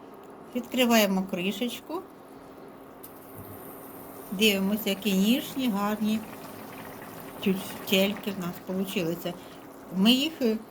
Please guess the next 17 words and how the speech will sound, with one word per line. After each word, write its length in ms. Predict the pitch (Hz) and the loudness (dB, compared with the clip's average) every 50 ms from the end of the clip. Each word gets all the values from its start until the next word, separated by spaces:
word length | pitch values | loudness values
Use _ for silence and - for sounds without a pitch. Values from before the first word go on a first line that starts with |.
| - - - | -8 -2 -2
тушкували 600 | 226 - - - 196 196 202 196 190 185 185 185 - - - - - - - | -2 -2 -2 -4 -4 -2 0 2 2 2 0 0 -2 -10 -18 -20 -16 -8 -2
на 240 | 185 185 214 240 254 | 2 4 6 6 6
невеличкому 720 | 226 208 185 170 165 160 190 202 202 - - - 208 196 190 | 6 6 4 4 2 2 2 2 2 0 -4 -6 -4 -2 0
вогні. 460 | 196 208 208 202 196 180 160 151 156 - 175 | 0 0 2 2 2 2 2 0 -4 -4 -4
Якщо 300 | 180 180 - - 233 202 | -4 -2 0 2 2 4
на 100 | 196 180 | 4 4
великому 460 | 175 175 185 220 240 240 - 247 220 | 4 4 4 4 4 2 2 0 2
вогні, 360 | 214 208 202 202 185 160 - - | 2 2 2 2 2 0 0 -2
вони 200 | 165 175 190 185 | 0 2 2 2
розпадуться, 760 | 190 190 - - - 202 185 170 160 151 - - - 165 160 160 - - - - - | 2 0 -2 -2 -2 -2 0 -2 -4 -4 -6 -8 -6 -6 -6 -8 -8 -12 -12 -6 0
а 80 | 226 220 | 2 2
на 180 | 208 196 185 170 | 4 4 2 2
маленькому 680 | 170 175 175 190 233 277 294 294 269 - 262 254 254 277 254 | 2 0 0 0 0 0 0 -2 -6 -4 -2 -2 0 0 2
вони 220 | 202 196 220 240 233 | 2 4 4 4 2
залишаються 600 | 175 147 160 - - 180 185 185 180 - - 190 - - | 0 -2 -2 -4 -4 -2 -2 -2 -2 -4 -4 -6 -4 -2
цілими. 500 | - 202 165 143 143 143 135 156 160 165 - - - - - - - - - - - - - - - - 240 | 0 0 0 0 -2 -4 -8 -8 -10 -10 -12 -12 -14 -14 -14 -14 -14 -14 -16 -16 -16 -16 -16 -16 -12 -4 2
Вимикаємо 800 | 262 311 359 359 311 311 - 285 233 196 175 170 170 175 170 | 4 4 6 6 4 4 4 6 6 6 6 4 2 0 -2